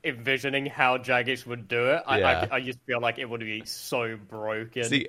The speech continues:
Speaker 2: what, what I think would be really cool, who knows how this would work, but imagine this. There's a new Rev Cave. Like, Revs are now Duo Plus. And so
Speaker 1: <laughs>
Speaker 2: what it, what it comes down to, I know, I know, and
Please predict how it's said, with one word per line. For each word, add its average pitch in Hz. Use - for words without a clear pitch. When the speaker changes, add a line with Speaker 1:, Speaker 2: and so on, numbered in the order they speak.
Speaker 2:
what, 131
what 131
I 135
think 160
would 135
be 117
really 113
cool, 104
who 180
knows 95
how 92
this 87
would 87
work, 87
but 95
imagine 101
this. 85
There's 104
a 104
new 113
Rev 101
Cave. 76
Like, 90
Revs 117
are 110
now 95
Duo 120
Plus. -
And 87
so 87
Speaker 1:
<laughs> -
Speaker 2:
what 120
it, 117
what 120
it 117
comes 135
down 120
to, -
I 117
know, 113
I 90
know, 98
and 98